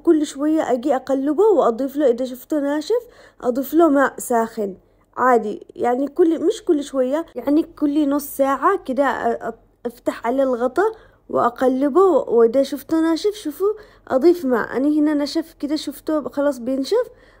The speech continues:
ضفت له ماء ساخن، يكون عندكم ماء مغلي على جنب، وخلاص وتخلوه كده على نار هادئة شمعة. بعضهم يخلوه انتم عارفين ليلة كاملة،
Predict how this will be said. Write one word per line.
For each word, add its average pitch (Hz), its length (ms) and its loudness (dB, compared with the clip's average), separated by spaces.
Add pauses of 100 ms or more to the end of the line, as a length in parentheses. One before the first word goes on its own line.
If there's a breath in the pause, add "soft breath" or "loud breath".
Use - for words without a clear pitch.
(120 soft breath)
ضفت 247 280 -6
له 330 200 4
ماء 269 340 0
ساخن، 220 560 -2
يكون 214 280 -2
عندكم 269 400 0
ماء 269 200 0
مغلي 262 340 0
على 254 240 2
جنب، 226 300 -2 (460 loud breath)
وخلاص 269 500 0
وتخلوه 294 640 -2
كده 233 260 -2
على 233 260 2
نار 302 220 0
هادئة 349 480 2
شمعة. 247 420 -2 (300 loud breath)
بعضهم 294 460 2
يخلوه 302 380 0
انتم 294 260 -2
عارفين 277 380 0
ليلة 285 300 2
كاملة، 339 500 2